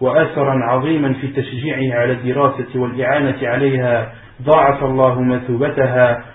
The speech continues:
وجزاها عني خير الجزاء. Et il n'y a aucun doute, donc c'est Cheikh Ibn Baz, rahimahullah, qui continue et dit, il n'y a aucun doute Ma mère, qu'Allah lui fasse miséricorde, a un grand bienfait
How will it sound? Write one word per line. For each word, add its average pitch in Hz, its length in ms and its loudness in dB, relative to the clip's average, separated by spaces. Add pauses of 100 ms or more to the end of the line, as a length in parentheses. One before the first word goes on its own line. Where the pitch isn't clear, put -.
(120)
وجزاها 127 920 2
عني 127 500 0
خير 123 380 0
الجزاء. 117 640 0 (360)
Et 143 120 2
il 143 80 8
n'y 143 80 6
a 143 40 6
aucun 143 240 2
doute, 147 300 2 (500)
donc 135 240 -2
c'est 127 120 -4
Cheikh - 220 -6
Ibn 131 240 -2
Baz, 151 280 2 (180)
rahimahullah, 139 680 0
qui 139 60 -8
continue 147 680 -4 (320)
et 139 100 2
dit, 165 220 0
il 160 80 0
n'y 156 100 2
a 151 80 6
aucun 156 240 2
doute 180 300 4 (580)
Ma 143 140 2
mère, 175 560 4
qu'Allah 147 320 6
lui 139 120 0
fasse 139 220 -2
miséricorde, 139 720 2 (560)
a 147 140 2
un 143 160 2
grand 143 240 4
bienfait 143 440 0